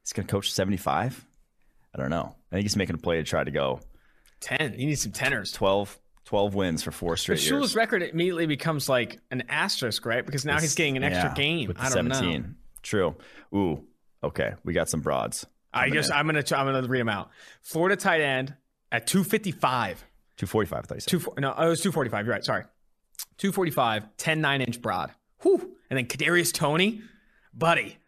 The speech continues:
Speaker 2: eleven four broad. I didn't see what he
Speaker 1: Ooh.
Speaker 2: weighed in at, though. I didn't know what his weight was, but eleven four broad for Toney is banana land. That is next level.
Speaker 1: And that's why he's just, like, from a standstill, lightning.
Speaker 2: Yeah, he's lightning in a bottle.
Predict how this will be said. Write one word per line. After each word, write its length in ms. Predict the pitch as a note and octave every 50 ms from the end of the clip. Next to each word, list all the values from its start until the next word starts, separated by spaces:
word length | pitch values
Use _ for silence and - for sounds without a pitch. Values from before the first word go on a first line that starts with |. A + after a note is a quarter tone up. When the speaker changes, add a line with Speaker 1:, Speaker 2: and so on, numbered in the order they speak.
| _ - -
Speaker 2:
eleven 480 | C#3 D3 D3 D#3 D#3+ F3+ F3+ G3 F#3+ F3
four 300 | - - F#3 F3 E3+ D3
broad. 320 | - D3+ D3+ D3+ C#3+ A#2+
I 80 | A#2+ C#3
didn't 180 | F3+ G3+ G3
see 80 | - A3
what 100 | - C5 C#5
he 40 | C#5
Speaker 1:
Ooh. 40 | A#4+
Speaker 2:
weighed 180 | D3 D3 C#3
in 120 | C#3+ F3 F#3
at, 160 | C#3+ A2+ -
though. 220 | - G2 - - - -
I 60 | -
didn't 140 | C#3+ E3+ F3
know 100 | F3 E3+
what 100 | E3 D3
his 140 | B2 - -
weight 180 | D3+ D3 D3+ G#2
was, 160 | G2+ D#2 -
but 160 | - C3 - D3
eleven 440 | D#3 D#3 E3 E3+ E3+ F#3+ G3+ G#3+ G#3
four 200 | G#3 G3+ G3+ F3
broad 340 | - F3 D#3 D#3 F3+ F3+ -
for 80 | D#3+
Toney 420 | - - - F#3+ F#3 F3 E3 D3 C3+
is 120 | C3 - - E3+ G3 G#3 G3+ F#3 F3 D#3+ C3+ - -
banana 400 | E3 D#3+ E3 F3 G3 G3 F3+ D3
land. 300 | A#2 F#2+ F2+ D#2+ - - -
That 200 | D3+ D#3+ E3+ F3+
is 460 | F3 E3+ E3 D#3+ D3+ C3+ - - - - -
next 320 | D#3 F3 F3 D#3 - - F3+
level. 320 | G#3 A3+ - - - -
Speaker 1:
And 120 | - C3 B2+
that's 240 | A#2+ B2+ - - -
why 160 | B2 A#2+ A#2+
he's 160 | A#2+ G#2+ G2
just, 160 | G2 F#2 -
like, 200 | G2+ F2 D#2+ - - - -
from 180 | A2 F#2+ F#2
a 80 | F2+ F2
standstill, 880 | - - - G2+ F#2+ F2+ E2+ D#2+ - - F2+ E2 D2+ C#2 C2 B1 - - - - - - - - - - - - - - - - - - - - - - - - - _ _ - - - - -
lightning. 360 | G2 E2+ D#2 - - - - - - -
Speaker 2:
Yeah, 200 | G2+ F#2+ D2 C2 -
he's 140 | - -
lightning 240 | G2 G#2 F2 F2 G#2
in 60 | G#2
a 40 | G2
bottle. 300 | G#2 A2 A#2 G#2+ A2 A2